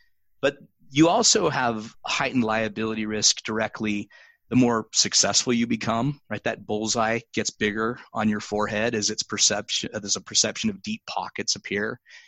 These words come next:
And, and, you know, I don't like to, to work on this fearmonger basis that just because you're gonna walk out your front door, you're gonna get sued. But unfortunately, we do live in a litigious society, and there were about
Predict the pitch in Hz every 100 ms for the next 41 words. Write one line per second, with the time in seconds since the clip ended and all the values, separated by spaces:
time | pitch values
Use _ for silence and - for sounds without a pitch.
0 | _ _ _ - 120 123 - 131 123 -
1 | _ 135 139 165 180 135 127 - 113 107
2 | - 107 110 - 104 95 - - 117 117
3 | 110 107 101 104 101 101 98 107 113 87
4 | - - 107 - 104 110 110 104 101 104
5 | 101 104 110 110 107 - 104 98 110 104
6 | 101 101 104 101 104 - 131 127 - -
7 | - - _ - 131 127 - 135 - 143
8 | 120 110 104 98 120 104 107 113 107 104
9 | 107 - 101 98 - - 107 110 123 104
10 | 113 107 110 104 113